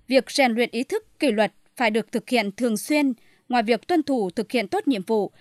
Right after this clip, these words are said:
đã được quy định trong điều lệ và văn bản của Đảng, thì với vai trò vừa là đảng viên, vừa là công dân, đảng viên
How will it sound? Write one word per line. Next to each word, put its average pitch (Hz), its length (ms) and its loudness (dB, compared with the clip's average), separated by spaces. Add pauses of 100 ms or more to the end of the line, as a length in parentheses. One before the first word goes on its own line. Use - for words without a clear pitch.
(180)
đã 254 140 0
được 240 240 0
quy 240 100 -2
định 208 260 -2
trong 320 240 -2
điều 214 180 0
lệ 196 260 0 (260)
và 220 180 2
văn 311 240 2
bản 220 180 0
của - 160 -4
Đảng, 214 260 2 (380)
thì 254 100 -2
với 220 240 2
vai 294 180 0
trò 202 340 0
vừa 226 160 -4
là 214 160 2
đảng 214 280 -2
viên, 285 240 2 (320)
vừa 262 100 6
là 226 160 4
công 302 240 2
dân, 285 300 2 (420)
đảng 214 260 0
viên 233 280 0